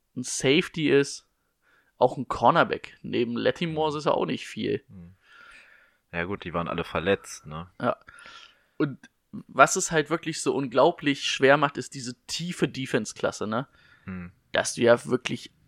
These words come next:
Speaker 1: Spieler, wo du sagst, die können im ersten Jahr, die können dann schon ordentlich loslegen.
Speaker 2: Hm.
Speaker 1: Also wie gesagt,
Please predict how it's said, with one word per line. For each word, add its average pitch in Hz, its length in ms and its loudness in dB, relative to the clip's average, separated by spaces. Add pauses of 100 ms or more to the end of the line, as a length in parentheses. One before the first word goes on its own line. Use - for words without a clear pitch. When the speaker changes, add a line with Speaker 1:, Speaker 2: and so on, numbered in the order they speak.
(300)
Speaker 1:
Spieler, 147 760 6
wo 127 160 -2
du 131 100 -2
sagst, 123 400 6
die 117 60 -8
können 123 280 0
im 120 40 -10
ersten 120 420 2
Jahr, 120 280 8
die 107 100 -6
können 135 160 -4
dann 120 120 -2
schon 139 520 0
ordentlich 131 600 0
loslegen. - 680 -2 (280)
Speaker 2:
Hm. 82 220 -20 (380)
Speaker 1:
Also 135 220 -6
wie 135 100 0
gesagt, 117 320 -2